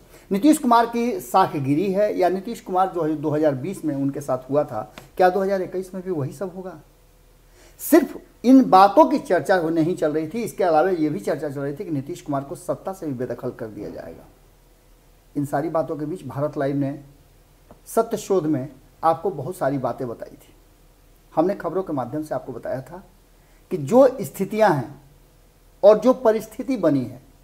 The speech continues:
उस परिस्थिति में ऐसा नहीं लगता है कि नीतीश कुमार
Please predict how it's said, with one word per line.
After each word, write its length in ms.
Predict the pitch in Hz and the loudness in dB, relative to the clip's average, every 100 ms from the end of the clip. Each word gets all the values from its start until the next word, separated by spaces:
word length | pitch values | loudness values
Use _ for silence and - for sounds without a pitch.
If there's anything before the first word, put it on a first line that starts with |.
| - | -6
उस 160 | 208 - | -2 2
परिस्थिति 440 | 196 - - 269 | 2 0 -6 -2
में 340 | 208 151 - - - - | 0 0 -2 -10 -8 -2
ऐसा 260 | 170 190 | 0 2
नहीं 340 | 156 151 139 254 | 0 0 2 2
लगता 300 | 165 - 123 | 2 0 -2
है 300 | 135 180 - - - | -2 -4 -10 -10 -4
कि 60 | |
नीतीश 320 | 151 151 208 | -2 -2 -4
कुमार 420 | - 156 135 160 | -6 -4 -4 -4